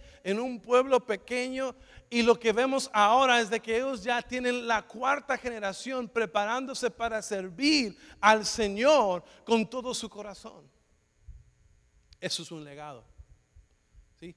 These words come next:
Mi, mi abuelo Roger, mi abuelo Elio-, eh, Elio-, Elio-, Eliodoro Lorenzana, que ya está en la presencia del Señor. O sea, ellos han, eh, ah,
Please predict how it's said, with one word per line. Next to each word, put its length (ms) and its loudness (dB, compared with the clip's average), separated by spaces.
Mi, 180 -4
mi 280 -4
abuelo 640 2
Roger, 480 -2
mi 100 -2
abuelo 640 0
Elio-, 500 -10
eh, 380 -16
Elio-, 540 -12
Elio-, 440 -12
Eliodoro 800 -6
Lorenzana, 840 -6
que 140 -8
ya 140 -4
está 200 -6
en 80 -6
la 120 -6
presencia 520 -8
del 140 -12
Señor. 600 -6
O 40 -20
sea, 300 -4
ellos 440 -2
han, 280 0
eh, 380 -6
ah, 320 -10